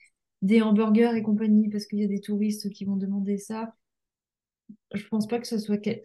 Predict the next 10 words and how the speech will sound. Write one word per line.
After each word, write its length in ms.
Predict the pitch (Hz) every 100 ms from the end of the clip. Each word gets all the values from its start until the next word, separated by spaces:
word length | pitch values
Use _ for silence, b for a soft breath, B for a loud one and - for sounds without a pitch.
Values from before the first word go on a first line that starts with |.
| - -
c'est 140 | - 208
positif 560 | 214 214 214 220 247
sur 180 | - 214
le 220 | 202 190 - _
court 400 | - - 202 -
terme, 340 | - 202 233 294 - - 233
sur 240 | - 214
le 120 | 208 208
moyen 480 | 202 202 202 202
terme. 360 | 196 196 220 269